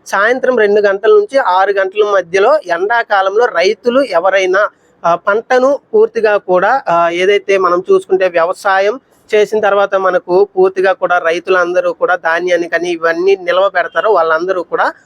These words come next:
కొంచెం అప్రమత్తంగా ఉండండి. వర్షాలు అయితే రెండు వరకు కూడా ఏ ప్రాంతంలో కూడా ఉండవు. కాకపోతే ఉదయం నుంచి వచ్చిన భారీ ఎండల తీవ్రతతో పూర్తిగా కూడా సాయంత్రం సమయంలో అక్కడక్కడ అకస్మాత్తుగా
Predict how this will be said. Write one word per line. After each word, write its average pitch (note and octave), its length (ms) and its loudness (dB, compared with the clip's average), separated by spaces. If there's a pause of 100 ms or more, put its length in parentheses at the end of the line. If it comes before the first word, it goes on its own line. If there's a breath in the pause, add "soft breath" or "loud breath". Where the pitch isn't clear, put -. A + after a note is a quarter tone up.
(160 soft breath)
కొంచెం B3 240 2
అప్రమత్తంగా G#3 560 0
ఉండండి. F#3 280 2
వర్షాలు A3+ 420 0
అయితే A3 200 0
రెండు F#3 240 0
వరకు F#3 280 0
కూడా F#3 200 -2
ఏ F#3+ 200 0
ప్రాంతంలో F#3 500 -2
కూడా E3+ 200 0
ఉండవు. E3+ 260 -2 (320 soft breath)
కాకపోతే A#3+ 400 0
ఉదయం A3 360 2
నుంచి A3 320 2
వచ్చిన G#3 280 2
భారీ F3+ 380 0 (100)
ఎండల G3 200 -2
తీవ్రతతో G3 560 0 (100)
పూర్తిగా G3 300 0
కూడా F#3 180 -2
సాయంత్రం F#3+ 440 -2
సమయంలో F#3 320 2
అక్కడక్కడ F#3 420 -4
అకస్మాత్తుగా F3 840 -2